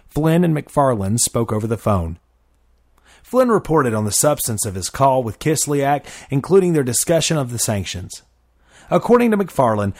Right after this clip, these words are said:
Flynn mentioned that the Russian response to the sanctions was not gonna be escalatory because they wanted a good relationship with the incoming administration.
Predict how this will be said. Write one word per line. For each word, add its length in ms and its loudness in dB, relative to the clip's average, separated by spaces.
Flynn 320 2
mentioned 400 0
that 140 -2
the 60 -2
Russian 400 0
response 580 -2
to 100 -4
the 80 -4
sanctions 580 -2
was 180 0
not 320 4
gonna 200 0
be 160 0
escalatory 920 -4
because 300 -4
they 120 0
wanted 320 0
a 40 -2
good 220 -2
relationship 680 -2
with 100 -10
the 120 -4
incoming 380 0
administration. 800 -2